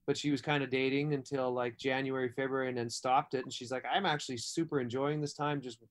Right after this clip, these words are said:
reading a lot, working on myself, um, discovering a lot about myself. And, like, I'm not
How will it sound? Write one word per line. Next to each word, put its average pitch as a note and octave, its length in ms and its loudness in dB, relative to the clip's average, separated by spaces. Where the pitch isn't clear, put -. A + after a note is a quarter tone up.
reading D3+ 280 2
a C#3 60 0
lot, C#3+ 260 4
working C3+ 320 0
on B2 80 0
myself, D#3 640 2
um, A#2+ 640 2
discovering C#3+ 520 4
a C3 40 4
lot C3+ 300 6
about C#3+ 240 2
myself. C3+ 640 0
And, B2+ 260 -2
like, A#2+ 260 0
I'm C#3 200 4
not D3+ 240 4